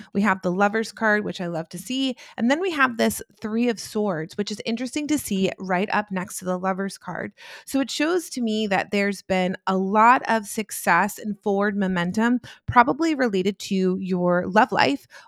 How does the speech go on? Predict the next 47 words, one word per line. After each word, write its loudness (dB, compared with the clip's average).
Um, 2
and 0
I'm 2
gonna 2
read 0
it 0
as 4
if 0
it's -4
your 0
love 4
life, 8
and 2
then 6
I'll 4
read 0
it 0
another -2
way. -2
But 0
they're 4
showing 2
a 0
lot 8
of, 6
if, 4
if 0
for 0
love 4
life, 4
like, 0
a 4
lot 6
of 2
momentum 4
and 0
success, 4
and 2
you're 0
feeling 0
like 2
you're -4
either 0
in 2
a 2
great 2
partnership 2